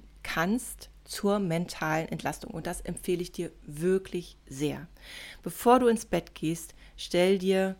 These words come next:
drei Fragen. Was habe ich heute erledigt? Was bleibt offen und wo kommt es dann eben morgen hin? Und was darf zum Beispiel bis übermorgen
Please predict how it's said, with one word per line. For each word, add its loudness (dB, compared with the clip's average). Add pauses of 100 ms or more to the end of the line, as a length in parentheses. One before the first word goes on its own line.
(220)
drei -4
Fragen. -12 (920)
Was 2
habe 0
ich -6
heute -6
erledigt? 0 (840)
Was 2
bleibt -6
offen 0
und -6
wo 2
kommt -6
es -6
dann -10
eben -6 (380)
morgen 2
hin? 4 (1040)
Und 4 (100)
was 2
darf 0
zum -6
Beispiel 0
bis -4 (100)
übermorgen -2